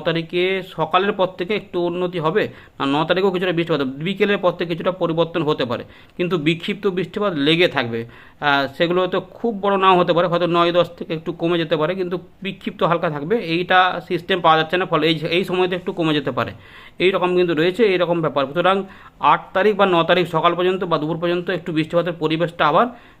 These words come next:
তৈরি হচ্ছে, বোঝাই যাচ্ছে। যেটা ছয় থেকে বাড়বে, পাঁচ তারিখ পর্যন্ত কিছুটা আমাদের জলীয় অবস্থা থাকার জন্য কিছুটা বিক্ষিপ্ত বৃষ্টিপাত থাকবে। তাই গুমোট গরম থাকবে, একটু জল-, একটু মাঝে মাঝে আংশিক মেঘ এলাকা রোদ এরকম করে দেখা যাবে।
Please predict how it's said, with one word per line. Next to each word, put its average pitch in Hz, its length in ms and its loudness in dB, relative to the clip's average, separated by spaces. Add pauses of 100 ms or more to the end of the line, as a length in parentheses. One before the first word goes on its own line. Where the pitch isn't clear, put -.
(120)
তৈরি 180 280 2
হচ্ছে, 170 240 2
বোঝাই 160 300 4
যাচ্ছে। 165 320 2
যেটা 165 160 0
ছয় 160 380 0
থেকে 175 200 -4
বাড়বে, 156 440 2 (460)
পাঁচ 156 240 4
তারিখ 170 160 -2
পর্যন্ত 190 220 -2
কিছুটা 180 260 0
আমাদের 170 360 0
জলীয় 156 240 2
অবস্থা 165 160 -4
থাকার 170 360 0
জন্য 180 140 -2
কিছুটা 170 220 -4
বিক্ষিপ্ত 156 400 -6
বৃষ্টিপাত 156 540 -2
থাকবে। 151 360 -2 (320)
তাই 143 180 0
গুমোট 180 360 0
গরম 190 280 2
থাকবে, 196 380 2
একটু 190 240 -8
জল-, 170 200 -2
একটু 165 200 -2
মাঝে 165 260 2
মাঝে 180 160 2
আংশিক 170 340 2
মেঘ 185 180 0
এলাকা 175 240 2
রোদ 165 280 0
এরকম 160 260 0
করে 165 140 0
দেখা 151 220 0
যাবে। 120 260 -2